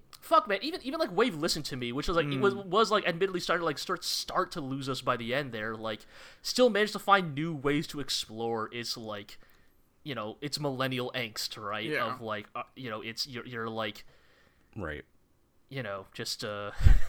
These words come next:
Speaker 1: <laughs> losing yourself to, to, to the world, right? And, and it's like, I think, I think that's the unfortunate thing, right? Like, you can have a great premise, but if you don't know what to do with it, it just, uh, it just falls flat.
Speaker 3: <sighs>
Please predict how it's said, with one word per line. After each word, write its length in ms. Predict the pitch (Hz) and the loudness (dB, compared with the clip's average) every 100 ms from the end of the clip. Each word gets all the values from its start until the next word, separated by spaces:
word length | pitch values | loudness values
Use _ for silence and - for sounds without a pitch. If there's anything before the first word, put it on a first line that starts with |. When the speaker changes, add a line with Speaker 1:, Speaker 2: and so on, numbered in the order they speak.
| - | 6
Speaker 1:
<laughs> 520 | - 349 349 - 370 214 | -6 -8 -8 -4 -4 -2
losing 480 | 160 185 185 180 147 | 0 2 2 0 0
yourself 580 | 156 - 165 143 - | 2 4 4 4 0
to, 200 | - 160 | -6 -8
to, 240 | 147 156 151 | -6 -6 -6
to 180 | - 156 | -4 -4
the 80 | |
world, 460 | 131 123 117 101 101 | -2 -2 -2 -4 -6
right? 320 | 120 123 127 | -2 0 0
And, 180 | 147 135 | -2 -6
and 140 | 139 139 | -4 -6
it's 140 | - | -2
like, 220 | 147 143 _ _ _ _ _ - _ _ _ _ _ _ _ _ | -2 -2 _ _ _ _ _ -20 _ _ _ _ _ _ _ _
I 60 | 190 | -2
think, 180 | - 220 | 0 2
I 100 | 214 | 2
think 120 | 269 | 4
that's 140 | 226 | 2
the 80 | 208 | 4
unfortunate 580 | 190 - 214 208 185 - | 0 2 0 0 -8 -8
thing, 260 | 247 202 | -6 -4
right? 220 | 120 131 131 | -2 -2 0
Like, 200 | 127 147 | -4 -2
you 60 | |
can 120 | 190 | 2
have 120 | 185 175 | 4 4
a 60 | |
great 300 | 135 147 156 | 2 -2 -2
premise, 500 | - 147 135 113 - | -2 -2 -2 -4 -8
but 200 | - 107 | -6 -10
if 100 | 113 | -8
you 80 | 120 | -6
don't 200 | 131 143 | -4 -2
know 100 | 135 | -2
what 140 | 127 127 | -2 -4
to 80 | |
do 200 | 101 113 | -10 -8
with 220 | 110 107 101 | -8 -10 -14
it, 180 | 98 - | -16 -16
it 160 | 107 | -16
just, 340 | - 104 - - | -14 -12 -12 -12
uh, 160 | 98 98 - - - - - _ - | -12 -14 -16 -20 -20 -20 -20 _ -10
it 40 | |
just 160 | 131 151 | -8 -2
falls 180 | 202 196 | -2 0
flat. 280 | 240 233 | -2 -2
Speaker 3:
<sighs> 60 | - | -2